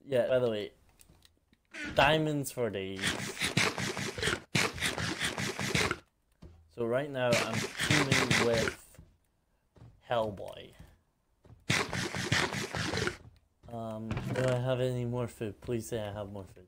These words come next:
There we go. Oh, that's, it's a bit of grey wool, mate. It's a bit of grey wool. And, um,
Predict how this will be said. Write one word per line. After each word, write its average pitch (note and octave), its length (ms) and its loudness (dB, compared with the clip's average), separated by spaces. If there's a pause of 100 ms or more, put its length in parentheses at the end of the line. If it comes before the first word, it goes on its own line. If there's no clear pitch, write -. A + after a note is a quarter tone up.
(100)
There G#2 240 -6
we F#2 100 -8
go. F#2 140 -16 (120)
Oh, A2 140 -6 (240)
that's, - 260 -8 (1080)
it's - 80 -10
a C3 40 -4
bit E3+ 200 8
of D3+ 60 4
grey E3+ 220 8
wool, D3+ 300 6
mate. F#2 240 -6 (1000)
It's - 100 -6
a A2+ 40 0
bit G2 260 0
of B2+ 80 -2
grey A#2+ 220 -2
wool. F#2 260 -4 (480)
And, A2 300 -2
um, G#2+ 380 2